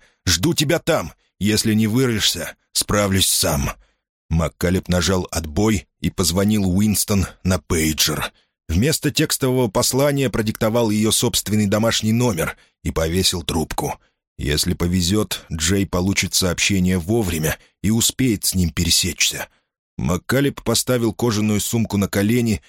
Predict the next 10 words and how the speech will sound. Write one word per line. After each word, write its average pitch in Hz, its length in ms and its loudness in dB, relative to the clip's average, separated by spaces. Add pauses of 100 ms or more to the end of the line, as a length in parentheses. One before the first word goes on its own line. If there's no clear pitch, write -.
и 123 100 0
расстегнул 113 520 0
молнию 104 560 0
на 82 100 -4
центральном 92 640 0
отделении, 80 760 -2 (300)
где 90 220 0
лежали 135 480 0
оба 123 260 0
ствола 98 600 -2